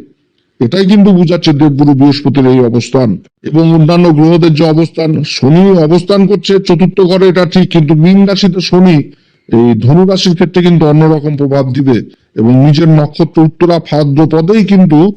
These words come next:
ওই বকরি হয়ে যাচ্ছে তেরো তারিখে। তো খুবই ভালো একটা পজিশন, শনিরও পজিশনটা যথেষ্ট ভালো পজিশন। তো সেই সময় আলোচনা করব যে শনি কোন দিক থেকে সাবধান, কোন দিক থেকে লাভবান, সবকিছুই তুলে ধরবো।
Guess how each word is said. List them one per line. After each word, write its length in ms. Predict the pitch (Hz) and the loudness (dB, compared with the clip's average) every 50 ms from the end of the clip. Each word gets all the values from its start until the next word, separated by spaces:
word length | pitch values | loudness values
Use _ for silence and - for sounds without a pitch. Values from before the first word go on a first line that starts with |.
| - _ _ _ _ _ _ _ - | -10 _ _ _ _ _ _ _ -4
ওই 140 | 107 107 107 110 107 107 107 113 - - - _ _ _ _ _ _ _ | -2 0 2 2 2 0 0 -2 -4 -10 -18 _ _ _ _ _ _ _
বকরি 400 | - 110 147 185 185 - 180 208 202 | -2 0 0 -2 -2 -2 -2 0 2
হয়ে 160 | 190 185 175 | 2 2 0
যাচ্ছে 180 | 180 170 - 175 | 0 -2 -2 -4
তেরো 260 | 151 - 147 143 151 | -2 -2 -2 0 0
তারিখে। 340 | 143 - 139 123 110 - 90 78 - _ _ _ _ _ _ _ - | 0 0 -2 -2 -2 -4 -8 -10 -12 _ _ _ _ _ _ _ -20
তো 40 | - - | -20 -12
খুবই 240 | - - 135 156 180 | -6 -2 0 0 2
ভালো 220 | 165 143 151 175 185 | 2 0 0 0 0
একটা 180 | 180 - 180 175 | 0 -2 -4 -4
পজিশন, 440 | 160 170 175 165 180 170 180 180 175 | -2 -2 0 0 0 0 0 0 -2
শনিরও 400 | 165 - - 143 147 160 165 180 | -2 -2 -2 0 0 2 0 0
পজিশনটা 560 | 175 - 175 170 156 165 160 202 185 180 170 185 | 0 0 -2 -2 -2 -2 -2 0 0 0 0 0
যথেষ্ট 340 | 156 170 160 170 170 156 - 165 151 135 | 0 0 0 0 -2 -2 -2 -2 0 0
ভালো 140 | 135 170 196 185 | 0 0 0 0
পজিশন। 420 | - 185 175 170 165 - 165 151 156 170 - _ _ _ _ _ _ | 0 0 0 -2 -2 -2 -2 -4 -4 -8 -14 _ _ _ _ _ _
তো 40 | - | -4
সেই 220 | 123 123 - 180 190 196 | -2 0 0 -2 0 0
সময় 220 | 208 196 202 196 190 | -2 -2 0 0 0
আলোচনা 360 | 196 202 196 202 208 208 208 | 0 0 0 0 0 0 -2
করব 240 | 190 196 202 196 180 185 | -2 -2 -4 -2 -2 -2
যে 120 | 175 156 156 | -2 -2 -4
শনি 320 | 151 - 170 175 180 185 190 190 190 - - _ _ _ _ _ - | -2 0 0 2 2 2 2 0 0 -4 -12 _ _ _ _ _ -2
কোন 120 | 190 208 208 214 | 0 2 2 2
দিক 120 | 214 190 196 | 2 0 -2
থেকে 200 | - 196 185 202 202 190 196 202 - - _ - | -2 -2 0 0 -2 -2 -4 -8 -14 -20 _ -12
সাবধান, 480 | - - 180 180 170 165 165 190 180 180 | -8 -4 -4 -4 -2 -2 -2 0 0 -2
কোন 180 | 180 - 190 185 180 | 0 0 0 2 2
দিক 120 | 185 185 185 | 2 0 0
থেকে 200 | - 180 165 180 | -2 -2 0 0
লাভবান, 420 | 165 160 156 156 170 165 165 160 160 | 2 2 2 2 0 0 0 0 -2
সবকিছুই 540 | 156 - - 185 185 - - 202 - 196 190 | -2 -2 -4 -4 -4 -2 -4 -2 0 0 0
তুলে 220 | 185 - 170 180 175 | 0 0 0 0 2
ধরবো। 280 | 151 151 139 120 135 | 0 0 0 0 0